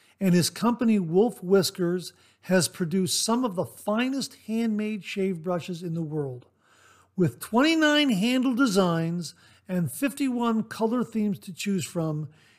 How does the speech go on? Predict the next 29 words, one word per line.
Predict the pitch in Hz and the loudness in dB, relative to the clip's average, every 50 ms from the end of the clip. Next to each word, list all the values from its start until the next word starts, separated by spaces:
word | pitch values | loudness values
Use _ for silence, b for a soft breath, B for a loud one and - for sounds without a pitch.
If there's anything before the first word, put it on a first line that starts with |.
| b b | b b
you | b 165 175 220 247 | b 2 4 4 4
won't | 226 233 220 220 202 139 | 4 4 2 0 0 -2
have | 165 190 175 180 | -2 -2 -2 -2
a | 165 | -4
problem | - - 170 165 160 160 151 160 156 147 | -6 -6 -6 -4 -2 -2 -2 -4 -4 -6
finding | 120 - - 160 156 160 156 156 151 147 | -8 -8 -8 -8 -6 -6 -4 -6 -6 -6
something | - - 156 147 120 - 156 147 143 | -8 -8 -10 -10 -10 -10 -10 -8 -8
you | 143 139 139 | -8 -8 -8
like. | 131 139 135 127 131 - _ _ _ _ _ _ _ _ _ _ _ _ _ _ _ _ _ _ _ _ _ _ - | -8 -8 -8 -8 -10 -14 _ _ _ _ _ _ _ _ _ _ _ _ _ _ _ _ _ _ _ _ _ _ -2
The | 190 180 | -2 0
Bloomberg | 151 139 170 185 220 254 285 302 302 254 247 277 269 269 277 247 220 - | 0 0 2 2 4 4 4 4 2 2 2 2 2 2 2 0 -2 -4
and | 185 180 170 160 151 | -6 -6 -6 -4 -2
Robb | 165 170 180 202 220 208 214 | 0 0 2 2 2 0 -2
Report | 233 226 - - 190 180 180 190 185 180 | -4 -6 -6 -6 -2 -2 -2 -2 -2 -6
were | 170 151 117 | -8 -8 -6
so | - - 190 196 220 247 | -6 -4 -2 0 0 0
impressed, | 247 - - - 165 156 151 131 - - - b b b b b | -2 -4 -6 -6 -6 -6 -6 -8 -10 -12 -14 b b b b b
they | 165 196 214 254 247 | 2 4 4 4 4
ran | 214 202 196 190 185 185 185 180 147 | 2 0 0 0 0 -2 -4 -4 -6
featured | - - 202 220 208 - - 254 208 | -8 -8 -8 -8 -6 -6 -8 -8 -8
articles | 185 190 190 190 190 - - 185 180 156 | -8 -8 -6 -6 -6 -6 -6 -8 -8 -6
on | 175 165 160 131 | -6 -6 -6 -8
Peter | - - 185 180 170 175 175 175 | -10 -10 -8 -6 -6 -4 -6 -6
and | 160 156 147 | -8 -10 -12
the | 143 127 | -12 -14
quality | - _ - 170 170 175 180 180 180 175 175 175 | -14 _ -6 -4 -2 0 0 0 -2 -2 -4 -4
of | 175 160 123 | -6 -6 -8
his | 120 147 156 160 160 156 143 | -8 -6 -6 -6 -6 -8 -10
brushes. | 135 131 143 147 151 156 - - 156 147 - - - - | -12 -10 -6 -4 -4 -4 -4 -8 -12 -14 -14 -16 -18 -18